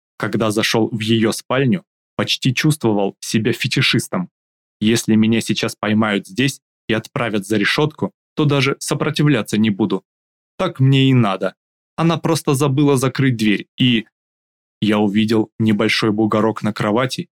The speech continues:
и резко отдёрнул одеяло. Облегчённо выдохнул, когда увидел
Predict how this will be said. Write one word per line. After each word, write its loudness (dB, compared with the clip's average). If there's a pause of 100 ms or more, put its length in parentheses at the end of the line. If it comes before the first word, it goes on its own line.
(140)
и 0
резко -2
отдёрнул 0
одеяло. 0 (440)
Облегчённо 0
выдохнул, -2 (460)
когда -2
увидел 0